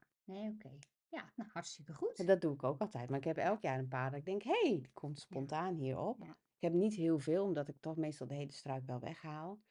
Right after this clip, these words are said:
Speaker 2: En dan het zaad dus toch wel weg is, maar
Speaker 1: Ja.
Speaker 2: altijd wel een paar.
Speaker 1: Ja.
Speaker 2: Ja.
Speaker 1: Ja, nou, ik ga er nu nog even lekker van genieten, dus ik blijf nog even knippen.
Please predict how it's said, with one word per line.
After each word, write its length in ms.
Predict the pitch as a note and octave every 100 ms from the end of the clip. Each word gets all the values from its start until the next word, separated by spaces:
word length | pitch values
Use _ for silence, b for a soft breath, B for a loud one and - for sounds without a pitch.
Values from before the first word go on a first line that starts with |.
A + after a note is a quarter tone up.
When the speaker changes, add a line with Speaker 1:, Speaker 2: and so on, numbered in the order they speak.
| b b b _
Speaker 2:
En 160 | C#3+ C3
dan 180 | B2+ B2+
het 180 | B2+
zaad 320 | C3 C3+ C3 C3
dus 160 | -
toch 160 | D3 C3+
wel 160 | B2
weg 260 | B2 C#3 C#3+
is, 340 | F#3+ A#3+ - -
maar 220 | B2+ B2+
Speaker 1:
Ja. 220 | - - _
Speaker 2:
altijd 340 | - G#3+ D3+
wel 120 | C3 A#2+
een 80 | A#2+
paar. 340 | G3 D#3 C#3 -
Speaker 1:
Ja. 280 | - G#3+ - - _ _
Speaker 2:
Ja. 180 | A#3 D3+ b _
Speaker 1:
Ja, 400 | G3+ G3 G#3+ A3
nou, 180 | G#3+ F3+
ik 120 | G#3
ga 180 | - B3+
er 60 | B3+
nu 120 | C4
nog 160 | C4 B3+
even 220 | A#3 A3+
lekker 220 | B3+ B3+
van 200 | A3+ G#3+
genieten, 320 | G#3+ A#3 C4+ B3+
dus 100 | A3
ik 80 | F#3
blijf 220 | A3 B3
nog 120 | A3
even 200 | G3+ F3
knippen. 440 | - C4 - D4